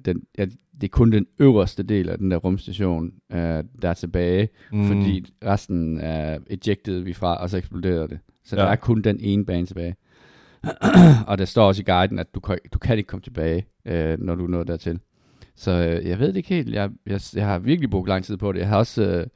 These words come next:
Speaker 1: jeg blev nødt til simpelthen at invitere Gammelsmølf ind til at se mit stream. <laughs> Og så skulle han sidde og, hvad der, sige sådan, "Prøv at dreje den her, drej den her." Men, og han har, han har hjulpet mig med nogle
Speaker 2: Ja,
Speaker 1: af de
Speaker 2: ja.
Speaker 1: rigtig svære puzzles.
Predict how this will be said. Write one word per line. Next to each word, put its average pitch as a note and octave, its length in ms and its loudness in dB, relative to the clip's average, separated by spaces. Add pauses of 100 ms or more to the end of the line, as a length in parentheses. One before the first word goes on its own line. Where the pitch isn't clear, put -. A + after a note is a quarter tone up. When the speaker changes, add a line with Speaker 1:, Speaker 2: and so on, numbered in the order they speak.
(640)
Speaker 1:
jeg F#2 100 -2
blev F#2 120 -2
nødt A2+ 180 6
til A2 140 -2
simpelthen G#2+ 320 4
at F#2+ 80 2
invitere F2+ 920 0 (680)
Gammelsmølf G2+ 560 4
ind G#2+ 140 2
til G#2+ 120 -2
at G2 100 0
se A2+ 220 2
mit F#2 260 -2
stream. A2+ 460 2 (380)
<laughs> - 440 -18
Og B2 120 4
så B2+ 120 4
skulle - 280 8
han A#2+ 260 6
sidde A#2+ 480 4
og, G#2+ 160 2
hvad G2+ 140 4
der, G2 160 0
sige G#2+ 180 -2
sådan, G#2+ 240 2
"Prøv E3 140 4
at C#3+ 80 2 (140)
dreje C#3 180 4
den C3+ 200 4
her, C3+ 120 4
drej A#2+ 220 2
den A2+ 200 2
her." A2+ 200 2
Men, G#2 320 0 (200)
og G#2+ 120 -2
han A#2+ 140 6
har, A#2 300 4
han A2+ 160 4
har G#2 160 2
hjulpet G#2+ 320 2
mig F#2+ 160 0
med F2+ 80 -2
nogle G2 180 4
Speaker 2:
Ja, G2 80 6
Speaker 1:
af F#2+ 60 2
de F#2+ 60 2
Speaker 2:
ja. F#2 60 0
Speaker 1:
rigtig G#2 220 -2
svære F#2+ 280 0
puzzles. G2 400 -4